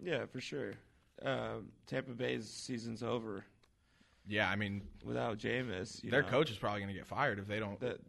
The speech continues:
Speaker 2: if
Speaker 1: well, I mean, I, I think, uh, I don't think, I don't think Jameis is playing. I think
Speaker 2: No.
Speaker 1: Fitzpatrick's gonna be playing, like,
Speaker 2: Yeah.
Speaker 1: for the rest of the year.
Speaker 2: Ja-, I, yeah, I think they're s-, sitting Jameis because he
Speaker 1: Is
Speaker 2: messed
Speaker 1: r-
Speaker 2: up his A C joint.
Speaker 1: Yeah, no. So I think, you know,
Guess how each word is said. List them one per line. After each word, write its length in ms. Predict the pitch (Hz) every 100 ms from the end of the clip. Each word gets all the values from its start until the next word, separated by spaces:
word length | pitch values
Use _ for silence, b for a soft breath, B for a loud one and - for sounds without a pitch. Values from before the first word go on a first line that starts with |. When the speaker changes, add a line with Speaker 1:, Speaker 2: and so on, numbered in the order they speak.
| - -
Speaker 2:
if 60 |
Speaker 1:
well, 260 | 147 156 151
I 120 | 135
mean, 180 | 143 147 135 131 120
I, 100 | 117
I 40 | 127
think, 300 | 143 147 - - -
uh, 440 | 139 123 113 113 117 - - - - - - - _ _ - 120
I 40 |
don't 160 | 147 123
think, 180 | 120 110 -
I 40 | 120
don't 160 | 156
think 140 | 135 110
Jameis 360 | 117 135 139
is 100 | 120
playing. 380 | - 120 139 131
I 80 | 113
think 300 | 127 120 110 -
Speaker 2:
No. 240 | 120 151 98
Speaker 1:
Fitzpatrick's 640 | 113 120 120 135 156 110
gonna 100 | 120
be 140 | 117 113
playing, 500 | 120 117 113 113 104
like, 60 |
Speaker 2:
Yeah. 180 | 147 147
Speaker 1:
for 120 | 107
the 60 | 117
rest 220 | 117 120
of 60 | 113
the 60 | 113
year. 320 | 131 120 113
Speaker 2:
Ja-, 160 | 123 117
I, 140 | 107 117
yeah, 160 | 113 165
I 60 |
think 160 | 110 160
they're 80 | 113
s-, 360 | - - - -
sitting 320 | - 165 117
Jameis 340 | 127 170 110
because 240 | 117 120 110
he 160 | 107 92 -
Speaker 1:
Is 140 | 117
Speaker 2:
messed 220 | 110 135 143
Speaker 1:
r- 20 |
Speaker 2:
up 80 | 123
his 140 | 110
A 100 | 120
C 240 | - 135
joint. 320 | 208 92 80 -
Speaker 1:
Yeah, 280 | 156 151 120
no. 360 | 151 127 107 - 101
So 360 | - 151 131 110
I 160 | 120
think, 300 | 139 147 117 -
you 120 | 104 120
know, 220 | 98